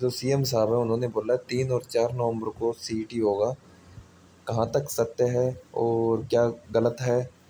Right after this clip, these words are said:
क्या ये गलती से बोला गया है या सही है, ये तो समय बताएगा। आपकी इसके बारे में जो भी राय है आप कमेंट करके ज़रूर बताएं। और ये चीज़ मैंने कल भी आपको वीडियो के माध्यम से बता दी गई थी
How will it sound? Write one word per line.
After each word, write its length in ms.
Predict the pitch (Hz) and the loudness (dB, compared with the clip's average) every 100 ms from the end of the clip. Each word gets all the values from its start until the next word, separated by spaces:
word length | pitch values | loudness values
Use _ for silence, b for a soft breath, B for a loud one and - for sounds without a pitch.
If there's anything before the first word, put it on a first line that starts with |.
| - - | -20 -4
क्या 100 | 117 | 0
ये 120 | 120 | 2
गलती 300 | 117 120 120 | 2 0 0
से 120 | 131 127 | 0 0
बोला 260 | 120 117 | 2 2
गया 200 | 117 117 | 2 2
है 140 | 117 - - | 2 0 0
या 120 | 117 | 0
सही 320 | - 110 123 | 0 0 2
है, 200 | 127 120 120 - - - - - - - - - | 2 0 -2 -10 -20 -20 -20 -20 -20 -20 -20 -8
ये 180 | 120 120 | 0 2
तो 120 | 123 | 2
समय 360 | 117 113 117 123 | 0 0 2 2
बताएगा। 460 | 117 107 104 117 143 - - - - | 4 4 4 2 -4 -10 -20 -20 -4
आपकी 300 | 110 110 - | -2 -2 -2
इसके 220 | 127 - | -4 0
बारे 220 | 120 117 117 | 2 4 4
में 160 | 117 | 2
जो 180 | 113 117 | 2 2
भी 80 | 117 | 2
राय 160 | 208 | 0
है 80 | 180 | -2
आप 200 | 117 117 - | -4 -4 -2
कमेंट 300 | 113 120 127 | 0 0 -2
करके 240 | 101 110 | -4 -2
ज़रूर 300 | 104 104 110 | 0 0 0
बताएं। 300 | 110 113 117 139 B B - - | 0 -2 -4 -4 B B -14 -4
और 100 | 104 | -2
ये 160 | 110 127 | 0 0
चीज़ 200 | 127 120 | 0 0
मैंने 200 | 120 120 | 0 0
कल 220 | 117 117 | 0 0
भी 120 | 127 | 2
आपको 260 | 120 117 117 | 2 2 0
वीडियो 260 | 113 117 123 | 0 2 2
के 80 | 117 | 2
माध्यम 300 | 110 110 110 | 0 0 -2
से 140 | - | -2
बता 260 | - 107 110 | -2 2 2
दी 140 | 117 107 | 2 2
गई 140 | 107 | 0
थी 180 | 101 | 0